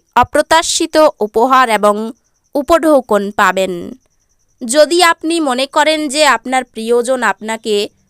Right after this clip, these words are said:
বোঝে না, তবে কিছুটা সময় বের করুন এবং তাদের সাথে এটি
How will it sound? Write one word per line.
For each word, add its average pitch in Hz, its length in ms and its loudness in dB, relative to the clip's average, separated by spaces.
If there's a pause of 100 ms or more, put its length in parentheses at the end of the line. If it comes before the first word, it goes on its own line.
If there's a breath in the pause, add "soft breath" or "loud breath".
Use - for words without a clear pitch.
(160)
বোঝে 226 480 -2
না, 185 160 -6 (500)
তবে 285 200 -4
কিছুটা 311 520 0
সময় 320 420 2
বের 254 240 2 (120)
করুন 285 280 4 (260)
এবং 233 240 2 (200)
তাদের 254 340 2
সাথে 359 360 -2 (100)
এটি 302 220 -4